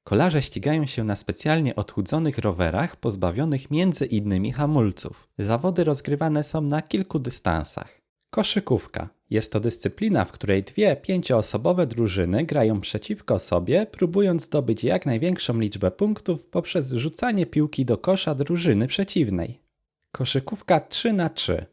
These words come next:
to odmiana klasycznej koszykówki, w której to drużyny składają się z trzech osób, a na boisku znajduje się tylko jeden kosz. Lekkoatletyka,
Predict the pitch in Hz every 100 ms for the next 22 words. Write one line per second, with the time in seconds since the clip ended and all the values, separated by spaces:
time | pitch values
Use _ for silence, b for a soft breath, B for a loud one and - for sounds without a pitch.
0 | _ - 107 107 147 185 143 - 95 -
1 | 196 - 127 - 90 98 - 87 - 127
2 | 180 - - - 160 107 135 104 107 98
3 | 107 160 131 - 120 123 131 131 - 113
4 | 110 - 180 170 - 101 90 - 180 -
5 | - 127 123 107 123 202 - 156 135 120
6 | 156 156 139 - 127 - 226 - 156 107
7 | 95 131 135 110 85 - - _ _ _
8 | _ 113 170 - 202 160 - 156 143 123
9 | - 82